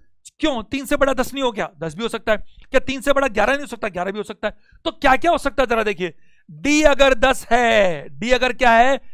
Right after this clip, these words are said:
दस है, तो घूम फिर करके ए क्या पता दस के बराबर भी हो जाए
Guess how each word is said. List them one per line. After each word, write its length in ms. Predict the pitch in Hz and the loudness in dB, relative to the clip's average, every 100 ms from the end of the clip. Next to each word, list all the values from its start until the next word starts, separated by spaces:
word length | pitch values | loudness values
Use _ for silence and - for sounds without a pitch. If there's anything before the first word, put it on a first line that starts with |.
| - | -12
दस 280 | 156 262 - | 0 2 4
है, 120 | 208 - - - - | 0 0 -8 -18 -8
तो 80 | 208 | -8
घूम 500 | 180 190 262 302 311 | -6 -6 -4 -4 -8
फिर 260 | 226 269 254 | -8 -4 -4
करके 460 | - 220 214 226 220 226 - - | 0 -2 -2 -2 -2 -2 -10 -2
ए 540 | 240 262 262 226 190 156 - - - - - | 4 6 6 4 2 -4 -12 -14 -14 -20 -8
क्या 340 | 226 220 294 | -2 6 6
पता 760 | - 262 - 226 214 202 202 190 - - - 196 | 6 2 2 4 6 6 2 -2 -10 -14 -14 -6
दस 280 | 185 208 - | 0 0 0
के 180 | 226 | -2
बराबर 480 | 185 175 165 165 208 | -2 0 0 0 0
भी 120 | 214 | -2
हो 220 | 220 196 190 | -4 -4 -2
जाए 400 | 185 180 180 | 0 0 0